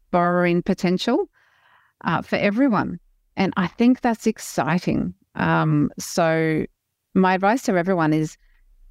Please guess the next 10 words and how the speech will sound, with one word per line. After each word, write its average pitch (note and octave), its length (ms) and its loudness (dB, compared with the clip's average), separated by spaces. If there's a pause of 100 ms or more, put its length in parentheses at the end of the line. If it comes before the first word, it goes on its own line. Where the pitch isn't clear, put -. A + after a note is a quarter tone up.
(260)
if G3+ 220 0
you've G3+ 200 0
asked G#3 300 -2
the A3+ 80 0
questions F3 540 0
before D#3 580 0
and D#3 200 2
the D#3 120 2
answer's D#3+ 360 0
no, D3 400 2